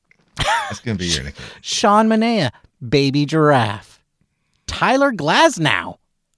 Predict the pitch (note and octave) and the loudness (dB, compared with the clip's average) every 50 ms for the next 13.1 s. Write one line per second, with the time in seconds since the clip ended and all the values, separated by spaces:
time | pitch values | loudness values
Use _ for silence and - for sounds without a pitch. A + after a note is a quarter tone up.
0 | _ _ - A2+ C#3 G#3 C#4 D#4+ C#4+ E3 - C#3 B2 C#3 F#3 G3+ - - - - | _ _ -4 0 0 2 2 2 2 2 2 2 0 0 0 -2 -4 -8 -10 -12
1 | - _ _ _ _ _ _ _ - F3+ E3+ D#3+ D3 C3+ C3 B2 B2 - _ _ | -14 _ _ _ _ _ _ _ 0 4 6 6 8 8 6 4 2 0 _ _
2 | _ _ _ _ _ A2 G#2+ F#2+ G2+ G#2+ A2 - C#3+ D#3 C#3+ F#3 G#3 A#3 C4+ D4+ | _ _ _ _ _ -12 -8 -6 -4 -4 -2 0 0 0 2 2 4 6 6 4
3 | D4 G#3+ C#3+ - - - - _ _ _ _ _ _ _ _ _ _ _ _ _ | 4 2 0 -4 -10 -16 -20 _ _ _ _ _ _ _ _ _ _ _ _ _
4 | _ _ _ _ _ _ _ _ _ _ _ _ _ _ _ _ _ _ _ _ | _ _ _ _ _ _ _ _ _ _ _ _ _ _ _ _ _ _ _ _
5 | _ _ _ _ _ _ _ _ _ _ _ _ _ _ _ _ _ _ _ _ | _ _ _ _ _ _ _ _ _ _ _ _ _ _ _ _ _ _ _ _
6 | _ F3+ C4 D#4 D#4 - - _ _ _ _ _ _ _ _ _ _ _ _ _ | _ -4 -4 -4 -4 -6 -12 _ _ _ _ _ _ _ _ _ _ _ _ _
7 | _ _ _ _ B3 D#4 F4 E4+ - - _ _ _ _ _ _ - - E3 C#3 | _ _ _ _ 2 2 2 0 -2 -8 _ _ _ _ _ _ -8 -6 -2 2
8 | G#3 A3+ B3+ - - C4 A3 F#3 C#3 E3 G#3 A3 A#3+ - F#3 - F#3+ D#3+ A3 A#3+ | 4 4 4 6 4 2 2 2 4 4 4 6 4 4 0 -4 0 4 4 4
9 | A#3+ - B3 G#3 - A3 G3 E3+ C3 A#2 - - - _ _ _ _ - F#3 G3 | 6 6 4 4 6 6 6 6 6 4 0 -6 -16 _ _ _ _ -6 2 6
10 | B3 C4+ B3+ A3+ A3 G#3+ G3+ F#3 F#3+ - G#3 G#3 G3+ G3+ - G3 F#3 - - G3 | 8 8 8 8 6 6 4 4 4 4 6 6 6 6 4 4 0 2 2 4
11 | G3 G3 F#3+ F#3+ F#3+ F#3+ G3 F3+ F3 G3 F#3 E3+ F3 F#3+ G#3+ C3 E3+ F3 D#3 C3+ | 6 6 8 8 8 6 6 4 4 4 6 6 6 4 2 2 2 0 2 2
12 | B2 A#2 - - E3+ E3 D#3+ - - E3 F3 - C#3+ G3 F3 F#3 G#3 C4 D4 - | 2 0 2 2 2 2 2 2 0 0 -2 -2 -2 0 2 4 4 4 4 2
13 | - - | -2 -8